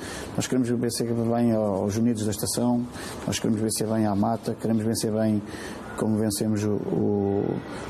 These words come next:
o teste com uma equipa do nosso escalão, como foi o Futsal Azemais. Será batido, mas nós vamos persegui-lo, que foi vinte e dois golos sofridos numa época. Ah,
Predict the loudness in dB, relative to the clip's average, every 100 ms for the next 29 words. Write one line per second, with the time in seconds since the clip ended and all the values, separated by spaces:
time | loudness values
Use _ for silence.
0 | -4 -2 0 0 -2 -2 -2 -4 -6 -8
1 | -8 -8 -4 -2 -2 -2 0 0 0 0
2 | 2 0 0 0 0 0 -2 0 0 -2
3 | -2 0 2 2 2 2 -2 -10 -6 -2
4 | 0 0 0 0 2 2 0 0 -2 2
5 | 0 2 -2 -2 -8 -8 -2 0 2 2
6 | 2 2 0 0 -2 2 2 4 2 0
7 | -2 -6 -8 -8 -8 -8 -2 0 2 0